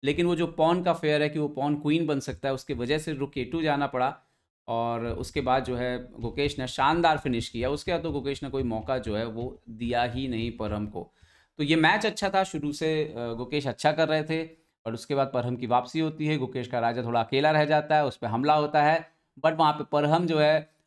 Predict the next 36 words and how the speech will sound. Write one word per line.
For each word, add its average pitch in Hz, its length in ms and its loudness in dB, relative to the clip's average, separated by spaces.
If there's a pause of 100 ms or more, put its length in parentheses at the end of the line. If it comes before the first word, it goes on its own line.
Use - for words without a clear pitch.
क्योंकि 123 720 2
गुकेश 156 300 -4
के 156 120 -6
पास 143 180 2
जो 139 100 -2
पास्ट 127 360 0
पॉन 143 180 0
था 131 100 -4
उसको 127 220 -6
संभालने 120 420 -2
में 123 100 -2
चूक 160 260 -2
जाते 135 300 0
हैं 131 200 -8 (420)
और 160 380 -6
गुकेश 135 300 -4
की 135 100 -4
गेम 120 140 -4
में 113 120 -4
वापसी 107 360 -2
होती 147 220 -2
है। 156 60 -2
और 151 80 0
एक 127 140 -2
शानदार 127 500 2
जीत 147 200 -6
के 143 80 -4
साथ 131 260 0
मैं 127 80 -2
यही 143 120 2
बोलूँगा 143 300 0
कि 143 100 -6
इससे 131 180 -8
कॉन्फिडेंस 131 520 0
भी 156 80 0
लौटेगा 147 460 2